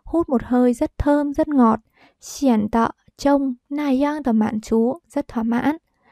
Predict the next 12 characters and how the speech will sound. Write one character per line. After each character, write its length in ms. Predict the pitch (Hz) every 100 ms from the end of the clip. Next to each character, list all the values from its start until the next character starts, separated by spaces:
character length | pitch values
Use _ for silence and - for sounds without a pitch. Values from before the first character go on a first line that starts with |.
| _ _ _
继 240 | - 339 302
父 260 | - 226
接 260 | - - 277
过 320 | - 302 254
我 240 | 226 208 -
递 180 | - 302
给 180 | 240 -
他 260 | - 254 254
的 140 | -
一 200 | - 247
支 260 | 220 269 262
烟， 380 | 269 277 269